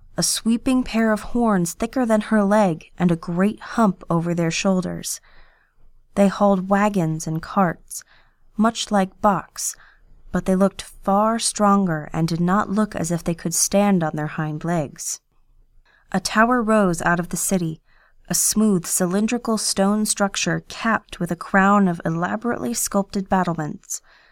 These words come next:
The river passed near the tower, and as they drew closer, she could discern a fortress-like wall surrounding the tower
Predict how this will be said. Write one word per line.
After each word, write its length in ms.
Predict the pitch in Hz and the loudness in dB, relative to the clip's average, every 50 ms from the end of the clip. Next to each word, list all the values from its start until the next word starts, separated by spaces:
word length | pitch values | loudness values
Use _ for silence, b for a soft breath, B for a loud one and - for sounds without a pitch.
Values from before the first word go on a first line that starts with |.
| b b b b b b b b b b b - | b b b b b b b b b b b -2
The 100 | 208 214 | 0 2
river 220 | 220 240 233 269 | 2 2 2 0
passed 540 | 262 - - - 262 247 233 220 - - - | -2 -2 0 2 2 2 2 2 0 0 2
near 180 | 196 196 190 202 | 2 4 4 2
the 120 | 196 202 | 0 -2
tower, 560 | 196 - - 214 202 202 190 175 160 165 165 b b b b b b b b _ - | -4 -4 -2 2 4 4 4 2 0 -2 -6 b b b b b b b b _ 0
and 200 | 196 196 196 190 | 2 4 4 4
as 160 | 190 185 185 | 4 2 2
they 120 | 185 180 | -2 -4
drew 280 | 180 - 202 214 226 240 | -2 -2 -2 -2 -2 -4
closer, 640 | - - 254 240 247 240 - - 170 165 165 170 - _ _ _ _ | -4 -2 0 0 0 0 -2 -4 -4 -6 -6 -8 -10 _ _ _ _
she 200 | _ - - 208 | _ -2 -2 -2
could 180 | 202 - 196 196 | 0 0 -4 -2
discern 560 | 202 202 - - - - 233 226 208 190 180 | 0 2 2 4 4 4 4 4 4 4 4
a 120 | - - - | 2 0 -4
fortress-like 920 | - - - 220 233 247 240 - 277 269 - - - 214 208 208 208 - | -8 -6 -4 -2 -2 -2 -2 -2 -2 -2 -2 -2 0 0 0 0 0 -4
wall 440 | 214 190 202 208 202 185 170 165 156 | -2 2 4 6 6 6 4 2 -2
surrounding 680 | - - - 180 170 170 175 180 190 202 202 208 214 | -2 -2 -2 -2 0 0 2 2 4 4 4 4 2
the 80 | 208 208 | 2 0
tower 500 | 208 - - 202 196 180 165 156 147 | -2 -2 2 2 2 4 2 -2 -4